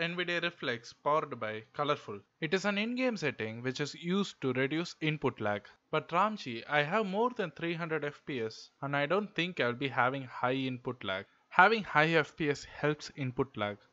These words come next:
but there are other factors like render queue. So what is render queue? It is like a waiting list where the frames processed by the C P U will wait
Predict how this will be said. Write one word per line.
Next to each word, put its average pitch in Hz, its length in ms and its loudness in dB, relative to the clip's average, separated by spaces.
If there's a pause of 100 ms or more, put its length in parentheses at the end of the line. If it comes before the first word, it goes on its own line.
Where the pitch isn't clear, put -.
(160)
but 143 260 2
there 147 160 6
are 190 140 6
other 135 260 4
factors 123 760 0
like 117 340 -2
render 123 300 -2
queue. 101 320 -8 (540)
So - 180 2
what 135 480 2
is 135 200 0
render 123 520 2
queue? 101 320 -10 (720)
It 156 200 2
is 277 200 -2
like 156 180 0
a 120 60 2
waiting 127 380 0
list 110 420 -6 (260)
where 143 380 6 (340)
the 139 140 2
frames 226 460 -2
processed 151 580 0
by 139 140 2
the 117 120 -6
C 147 180 -4
P 143 140 -8
U 107 300 -4 (240)
will 120 240 0
wait 139 340 4